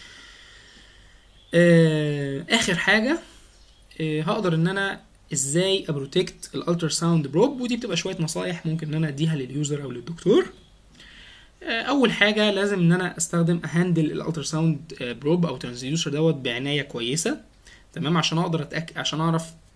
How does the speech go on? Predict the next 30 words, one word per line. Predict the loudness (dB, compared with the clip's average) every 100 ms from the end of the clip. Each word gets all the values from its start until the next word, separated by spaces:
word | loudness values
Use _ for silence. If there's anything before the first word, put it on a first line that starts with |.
| -20 -18
يعني، | -16 -14 -14
آه، | -14 -14 -12 -12 -12 -14 -18 -20 -16
يعني | -14 -14 -12
اهو | -4 -2 -2
هاندل | 0 0 0 -2
الترا | -6 -6
ساوند | -6 -8
ترانسديوسر | -8 -8 -2 0 0 -2
with | -2
a | -2
certain | -2 -4 -6 -2 0
care، | 0 -2 -16 -20 -20 -14
عشان | -8 -2
اقدر | 0
طبعًا | 0 0 0
ان | 2
انا | 2
ايه، | 2 0 -2 -10 _ _ _ _ -20 _ -20 _ _ _ _ _ _ -20 _ -4
ما |
يحصليش | -2 -2 -2 2 2 0
مشاكل | -4 -4 -6
كتير | -6 -2 0
زي | 0
ما | 0 0
قلنا | 2
مثلًا | 2 2 2 2 0
موضوع | -4 -2 -2
ال-، | -4
ال-، | -8 -10
الالتواء، | -10 -8 -8 -2 0 -2 -4